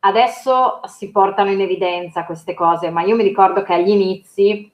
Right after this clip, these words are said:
la casa madre mandava l'indicazione sulla promozione da fare quel mese e c'era quello che la stampava in bianco e nero,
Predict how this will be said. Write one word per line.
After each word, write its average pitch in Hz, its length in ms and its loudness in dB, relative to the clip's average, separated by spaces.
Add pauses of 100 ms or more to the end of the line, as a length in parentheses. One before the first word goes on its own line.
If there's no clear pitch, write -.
la 202 180 2
casa 202 260 2
madre 202 460 2
mandava 190 560 2
l'indicazione 196 800 -4
sulla 180 260 -4
promozione 214 880 -4
da - 140 -2
fare 190 340 4
quel 190 240 -4
mese 185 600 -4 (340)
e 233 160 -4
c'era 160 720 -4
quello 226 260 0
che 247 100 -2
la 247 80 4
stampava 226 440 2
in 208 100 0
bianco 202 320 0
e 196 80 4
nero, 160 540 -4